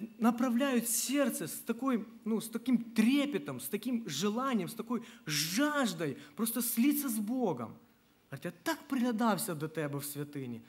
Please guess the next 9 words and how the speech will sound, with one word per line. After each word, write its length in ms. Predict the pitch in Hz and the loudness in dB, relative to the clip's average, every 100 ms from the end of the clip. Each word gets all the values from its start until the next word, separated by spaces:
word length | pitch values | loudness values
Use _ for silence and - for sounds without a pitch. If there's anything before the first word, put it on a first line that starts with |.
| - - | -20 -12
щоб 140 | 147 | -10
бачити 420 | 151 214 214 - | -6 -4 -4 -6
силу 320 | - 233 202 | -6 -4 -4
і 40 | 160 | -4
славу 540 | - 180 214 202 151 | -4 -4 -2 -2 -4
твою". 360 | 143 135 123 113 - - - | -6 -8 -8 -10 -16 -20 -10
И 60 | 175 | -2
восьмым 360 | 240 240 311 | -2 0 0
стихом 560 | - 240 - 302 240 | 0 0 0 0 0